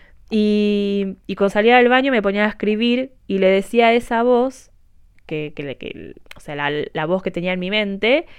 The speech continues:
que, que, que, que, que quería seguir insultándome y tratándome mal, le decía todo lo que sentía y que quería que deje de hacerlo. O sea, casi que hice terapia <laughs> con la voz, porque se generaban unas charlas,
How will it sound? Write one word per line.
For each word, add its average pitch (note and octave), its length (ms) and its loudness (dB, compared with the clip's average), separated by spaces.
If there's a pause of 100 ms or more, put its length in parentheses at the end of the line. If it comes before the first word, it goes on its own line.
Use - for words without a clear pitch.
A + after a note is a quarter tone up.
(280)
que, F3 100 -18
que, D3 180 -10
que, D3+ 200 -6
que, D3+ 220 -6 (140)
que C#3+ 100 -14
quería A3+ 400 0
seguir F#3 240 0
insultándome F#3+ 920 2
y F#3 80 2
tratándome E3+ 460 -2
mal, A3 520 2 (440)
le F#3+ 120 -2
decía A#3 600 2 (480)
todo G#3 280 2
lo G3 140 4
que E3 100 -6
sentía B3 760 -2 (200)
y A3 160 -4
que G3+ 120 -2
quería F#3 280 0
que F#3 120 0
deje F3+ 220 -4
de D#3+ 60 -2
hacerlo. C#3+ 520 -10 (220)
O F3 80 -14
sea, D#3 440 -10 (160)
casi C#4 300 -4
que A3 140 2
hice A#3 280 0
terapia C#4+ 760 0
<laughs> - 40 -20
con G#3+ 240 2
la F3 180 6
voz, A3 400 2 (720)
porque G3+ 640 4
se - 80 -14
generaban C4 480 2
unas C#4+ 260 0
charlas, C4+ 560 2